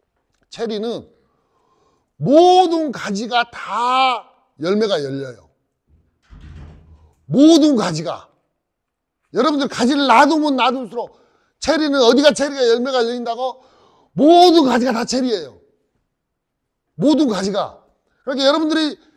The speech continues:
가지 하나 자르면 무조건 체리는 안 열린다고 생각하면 돼. 솔직히 닭발 전쟁 하라고 그래요. 제가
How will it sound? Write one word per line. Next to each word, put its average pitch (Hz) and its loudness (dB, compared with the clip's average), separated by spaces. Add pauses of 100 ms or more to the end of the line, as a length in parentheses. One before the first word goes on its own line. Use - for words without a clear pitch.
(180)
가지 262 0
하나 285 2
자르면 311 0
무조건 247 0
체리는 269 -4
안 226 -2
열린다고 269 -4
생각하면 214 -12
돼. 131 -18 (1120)
솔직히 269 -6
닭발 208 -4
전쟁 240 -2
하라고 233 -4
그래요. 220 -4
제가 208 -8